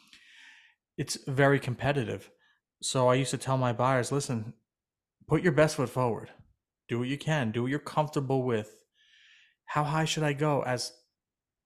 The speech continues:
if, i-, i-, as high as you're okay walking away from it. Because the odds are you probably aren't gonna get it. And that's not Debbie Downer or pessimistic. That's just a realistic approach. And that's how I, I was always transparent like that. So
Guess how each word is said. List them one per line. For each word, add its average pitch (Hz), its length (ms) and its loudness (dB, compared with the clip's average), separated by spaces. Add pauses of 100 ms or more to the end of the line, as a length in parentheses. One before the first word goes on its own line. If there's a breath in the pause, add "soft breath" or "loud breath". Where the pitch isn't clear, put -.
(120)
if, 135 140 -6 (120)
i-, 131 100 -12 (300)
i-, - 60 -10 (240)
as 135 160 2
high 175 480 2
as 160 320 4
you're 151 160 4
okay 143 260 0
walking 123 380 0
away 113 180 -2
from 104 240 -10
it. - 80 -16 (760 soft breath)
Because 135 240 4
the 143 240 0
odds 151 320 6
are 143 340 2
you 139 160 -2
probably 139 400 0
aren't 135 220 2
gonna 117 140 -2
get 127 220 0
it. 110 140 -6 (160)
And 131 100 -2
that's 131 200 -4
not 131 360 -2
Debbie 131 280 2
Downer 127 400 2
or - 20 -2
pessimistic. 127 720 -6
That's 131 160 -2
just 120 160 -10
a 117 40 0
realistic 117 720 -2
approach. 113 480 -2
And 107 80 -10
that's 107 160 -8
how 110 220 -2
I, 107 240 -4 (120)
I - 40 -6
was 113 120 -4
always 120 200 -2
transparent 120 640 -4
like 110 180 -12
that. 123 240 -12 (880 soft breath)
So 117 540 2